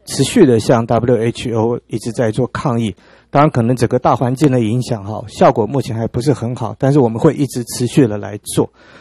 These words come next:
那特别跟委员报告哈，办公室明年在反恐的经费上，事实上只有编列了四百七十五万元，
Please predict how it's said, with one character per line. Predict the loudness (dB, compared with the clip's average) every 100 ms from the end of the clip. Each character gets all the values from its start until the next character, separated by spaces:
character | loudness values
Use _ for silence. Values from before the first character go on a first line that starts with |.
| -12 -4
那 |
特 | 4 6
别 | 6
跟 | 6 6
委 | 6
员 | 2 2
报 | 4 4
告 | 2
哈， | -2 -6 -2
办 | 2 4
公 | 4
室 | 6 4
明 | 4 2
年 | 2
在 | 2 2 2
反 | 0 -4
恐 | -4 -8
的 | -4
经 | -2 0
费 | 0
上， | -2 -6
事 | -2 2
实 |
上 | 2 2
只 | 0 0
有 | 2 2
编 | 0 0 2
列 | 0 0
了 | -2 -4
四 | -6
百 | -6 -6 -8
七 | -8 -8 -2
十 | -2
五 | 0
万 | -2 -2
元， | -6